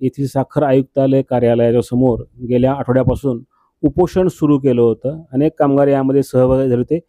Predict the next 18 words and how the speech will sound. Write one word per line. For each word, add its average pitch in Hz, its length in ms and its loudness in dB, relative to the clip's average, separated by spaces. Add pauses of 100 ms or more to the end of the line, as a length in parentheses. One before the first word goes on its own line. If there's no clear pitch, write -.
(320)
तसेच 190 260 0
काही 175 140 2
व्यापाऱ्यांची 156 540 0
सुद्धा 147 200 0
देणी, 135 300 0
कारखान्यात 127 560 -6
देणं 127 300 -2
आहे, 120 240 -2
त्यांना 120 280 -12
मिळणं 127 380 0 (120)
अपेक्षित - 380 -4
होतं 131 180 0
या 127 120 2 (120)
व्यापाऱ्यांना, 127 440 -2
पण 135 140 -8
तेही 139 200 0
मिळाले 143 260 0
नव्हते. 123 280 -4